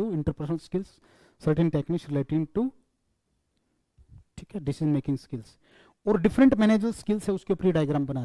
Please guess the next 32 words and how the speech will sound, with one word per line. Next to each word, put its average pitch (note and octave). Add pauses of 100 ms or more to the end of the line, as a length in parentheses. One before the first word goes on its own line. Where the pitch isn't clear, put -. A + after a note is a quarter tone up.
दीजिए। A2+ (420)
कुछ D#3+
कॉन्सेप्चुअल E3+
स्किल्स -
हैं, F3+
टेक्निकल E3+
स्किल्स -
हैं, F3+
इंटरपर्सनल D#3
स्किल्स -
हैं, E3+ (180)
ये D#3
डायग्राम C#3+
बना C3
दीजिए। - (840)
Because F#3 (840)
these G3
are G3
interpersonal G#3
skills, G#3+
उसके A#3+
अलावा G#3+ (260)
these A3+
are A3+ (320)
helpful D#3+
in A3+
decision F#3
making, A2+ (1900)
these E3
are C3+
helpful F3+
in A#3+